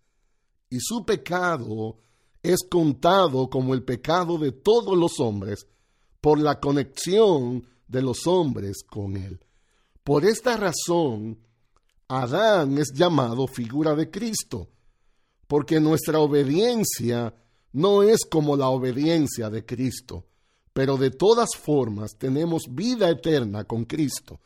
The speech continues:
¿Por qué? Porque estamos conectados con Cristo por la fe.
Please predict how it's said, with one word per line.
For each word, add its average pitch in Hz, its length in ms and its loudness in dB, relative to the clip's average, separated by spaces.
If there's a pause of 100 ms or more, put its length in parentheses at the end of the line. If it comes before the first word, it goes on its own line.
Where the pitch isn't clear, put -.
(240)
¿Por 220 220 -2
qué? 226 420 -4 (600)
Porque 143 320 0
estamos 165 600 0
conectados 151 920 0
con 120 220 -2
Cristo 131 640 -2
por 104 160 -6
la 90 140 -6
fe. 90 400 -12